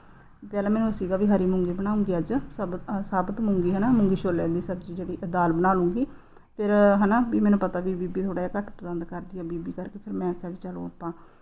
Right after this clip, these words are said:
ਕੱਦੂ ਹੀ ਬਣਾ ਲੈਂਦੇ ਹਾਂ।" <laughs> ਵੀ ਬੀਬੀ ਨੇ ਕਹਿਣਾ, "ਦਾਲ ਬਣਾਤੀ ਇਹਨੇ ਫਿਰ।" ਤੇ ਮੈਂ ਕਿਹਾ, "ਚੱਲ, ਆਪਾਂ ਕੱਦੂ ਬਣਾ ਲੈਂਦੇ ਹਾਂ ਅੱਜ।" ਤਾਂ ਕਰਕੇ, ਤੇ ਅਰਸ਼ਨੂਰ ਖਾਂਦਾ ਨਹੀਂ ਹੈਗਾ, ਉਹਦੇ ਵਾਸਤੇ ਹੁਣ ਮੈਂ ਬਣਾ ਲੂੰਗੀ ਭੁਰਜੀ।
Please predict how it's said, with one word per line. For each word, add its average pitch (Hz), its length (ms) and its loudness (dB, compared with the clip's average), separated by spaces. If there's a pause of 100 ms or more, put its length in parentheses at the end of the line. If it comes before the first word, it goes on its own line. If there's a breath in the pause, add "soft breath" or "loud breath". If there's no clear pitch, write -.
(220 loud breath)
ਕੱਦੂ 196 220 -8
ਹੀ 190 60 -2
ਬਣਾ 208 200 0
ਲੈਂਦੇ 190 300 0
ਹਾਂ।" 226 80 2 (140)
<laughs> - 160 -4
ਵੀ 196 140 2
ਬੀਬੀ 185 280 0
ਨੇ 180 140 4
ਕਹਿਣਾ, 190 200 -2
"ਦਾਲ 202 280 4
ਬਣਾਤੀ 196 400 0
ਇਹਨੇ 196 160 -2
ਫਿਰ।" 190 240 -2 (540 loud breath)
ਤੇ 185 160 -14
ਮੈਂ 175 160 -6
ਕਿਹਾ, 190 140 -12
"ਚੱਲ, 175 180 -8
ਆਪਾਂ 175 220 -8
ਕੱਦੂ 160 300 -12
ਬਣਾ 185 200 -6
ਲੈਂਦੇ 185 260 -2
ਹਾਂ 170 80 -2
ਅੱਜ।" 165 160 -6 (360)
ਤਾਂ 185 140 -8
ਕਰਕੇ, 196 340 -10
ਤੇ 208 120 -4
ਅਰਸ਼ਨੂਰ 214 380 -4
ਖਾਂਦਾ 170 300 0
ਨਹੀਂ 190 140 2
ਹੈਗਾ, 190 200 2
ਉਹਦੇ 196 160 4
ਵਾਸਤੇ 196 300 0
ਹੁਣ 185 160 -2
ਮੈਂ 175 120 2
ਬਣਾ 208 200 4
ਲੂੰਗੀ 190 400 4
ਭੁਰਜੀ। 208 360 -4